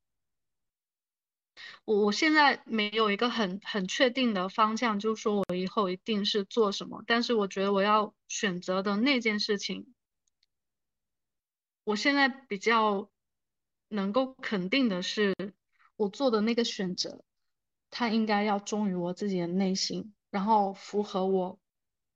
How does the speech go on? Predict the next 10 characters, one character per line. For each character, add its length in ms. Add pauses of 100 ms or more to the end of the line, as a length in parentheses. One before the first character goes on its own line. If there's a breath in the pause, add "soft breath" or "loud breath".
(560)
内 200
心 280
的 160
一 120
份 420 (720)
热 260
忱， 440
然 140
后 180
它 440